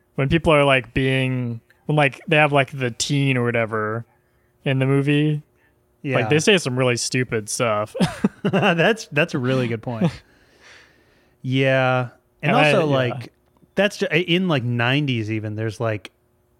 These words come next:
Speaker 2: there's, like, a level of, like, uh, comeback or something, or, like,
Speaker 1: Mm-hmm.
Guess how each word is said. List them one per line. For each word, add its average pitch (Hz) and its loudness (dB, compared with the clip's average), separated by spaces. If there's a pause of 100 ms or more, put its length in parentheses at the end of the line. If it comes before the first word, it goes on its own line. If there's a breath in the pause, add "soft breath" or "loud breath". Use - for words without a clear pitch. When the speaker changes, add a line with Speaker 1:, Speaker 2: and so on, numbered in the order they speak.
(340)
Speaker 2:
there's, 160 -2
like, 170 0
a 170 2
level 202 0
of, 151 -2
like, 120 -4
uh, 110 -4 (100)
comeback 131 -2
or 120 -4
something, 113 -6
or, 113 0
like, 113 0
Speaker 1:
Mm-hmm. 104 -12